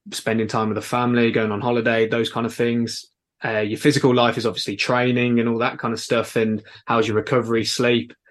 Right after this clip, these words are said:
And then your professional life is, you know, what kind of line of work are you in?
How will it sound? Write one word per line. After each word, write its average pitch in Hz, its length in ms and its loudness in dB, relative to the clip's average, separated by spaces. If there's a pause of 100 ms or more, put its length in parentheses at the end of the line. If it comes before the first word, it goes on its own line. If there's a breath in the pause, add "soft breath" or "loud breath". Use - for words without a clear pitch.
(160)
And 117 80 -4
then 110 100 0
your 104 100 -2
professional 117 580 0
life 107 320 -4
is, 104 280 -6 (120)
you 135 140 -2
know, 101 100 -4
what 110 160 -6
kind 107 140 -4
of 104 80 -2
line 107 200 0
of 101 80 -4
work 120 300 0
are 113 40 -6
you 104 120 -6
in? 101 220 -6